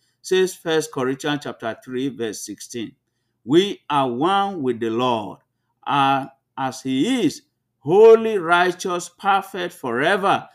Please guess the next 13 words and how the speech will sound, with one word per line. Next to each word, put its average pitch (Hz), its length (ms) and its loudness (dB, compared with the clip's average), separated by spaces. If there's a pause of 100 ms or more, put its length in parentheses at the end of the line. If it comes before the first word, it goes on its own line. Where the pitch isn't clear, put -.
(180)
so 190 420 4
are 120 180 0
we 139 300 2
in 117 340 -6
this 120 240 -4
world. 104 460 -10
Says 170 440 -6 (260)
First 151 340 0
John 143 260 0
chapter 113 320 -6
four, 135 320 -6
verse 110 280 -8
seventeen. 113 680 -8